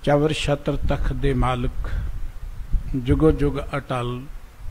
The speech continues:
ਬਾਣੀ ਦੇ ਬੋਹਿਥ ਅਤੇ ਬ੍ਰਹਮ ਗਿਆਨ ਦੇ ਸਾਗਰ, ਸਾਹਿਬ ਸ੍ਰੀ ਗੁਰੂ ਗ੍ਰੰਥ ਸਾਹਿਬ ਜੀ ਦੀ ਪਾਵਨ ਪਵਿੱਤਰ ਹਜ਼ੂਰੀ ਵਿੱਚ ਸੁਭਾਇਮਾਨ,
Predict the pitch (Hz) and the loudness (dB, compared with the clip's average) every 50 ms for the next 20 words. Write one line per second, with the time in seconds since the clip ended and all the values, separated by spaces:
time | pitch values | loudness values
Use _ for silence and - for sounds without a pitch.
0 | - - - - - - - - - - - - - - - - - - - - | -8 -8 -10 -10 -10 -12 -10 -12 -10 -10 -10 -10 -12 -14 -14 -16 -18 -20 -20 -20
1 | - - - - - - - - - - - - - - - - - - - - | -20 -20 -20 -20 -20 -20 -20 -20 -20 -20 -20 -20 -20 -20 -20 -20 -20 -20 -20 -18
2 | - - - - - - - - 135 139 139 156 165 170 151 147 156 143 131 135 | -10 -6 -4 0 4 4 6 6 6 6 6 6 6 6 6 4 2 2 4 4
3 | 143 147 147 143 139 - - - 120 123 - - 143 139 135 120 123 135 143 147 | 4 6 6 6 8 8 6 6 6 2 0 -2 -2 0 2 2 2 4 4 2
4 | 135 120 127 123 123 127 131 127 120 131 117 113 - - 123 120 117 113 120 117 | 2 2 0 2 2 2 2 2 0 0 0 0 2 2 2 2 2 0 -2 -2
5 | 113 - - - - - - - - - - - - - - - - - - - | -2 -2 0 0 0 0 -2 -4 -6 -8 -8 -8 -6 -4 -2 0 0 0 0 0
6 | - - - - - - - - - - - - - - - - - - - - | -2 -2 -4 -4 -6 -8 -6 -6 -6 -6 -6 -8 -10 -10 -10 -14 -14 -16 -16 -16
7 | - - - - - 143 156 147 135 160 160 151 - - - 156 156 151 143 151 | -16 -14 -12 -4 0 2 4 4 4 4 2 0 -4 0 0 2 2 2 2 2
8 | 151 135 135 139 143 147 - - - 151 143 143 139 143 147 135 135 143 - - | 2 2 2 0 0 2 0 0 0 0 0 0 0 0 0 0 0 0 0 0
9 | 135 135 131 135 139 143 143 143 139 - - - 139 139 139 - - - 139 127 | 0 0 2 2 2 0 0 0 -2 -4 -2 -2 0 0 -2 -2 -2 -2 -2 0
10 | - 123 120 113 123 127 127 135 135 127 127 120 - 120 - - - 120 113 113 | 0 0 0 0 0 2 2 2 2 2 2 0 0 0 0 0 0 0 0 0
11 | 117 113 117 110 113 117 120 123 139 | 2 2 2 2 2 2 4 4 2